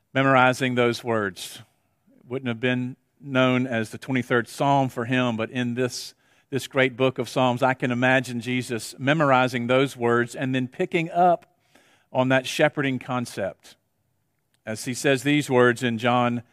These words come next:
chapter ten, again, to give another image, another idea of who he is for all of his followers. He says this in John chapter ten, "I am the good shepherd. The good shepherd lays down his life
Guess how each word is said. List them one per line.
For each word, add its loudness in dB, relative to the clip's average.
chapter 0
ten, -2
again, -2
to -4
give 0
another 4
image, -2
another 2
idea 0
of -4
who -4
he -6
is 0
for -8
all 6
of 0
his -4
followers. 4
He -6
says -2
this 0
in -6
John 0
chapter -4
ten, -8
"I 2
am 6
the 4
good 2
shepherd. -2
The -8
good 0
shepherd 6
lays 4
down 4
his -2
life 4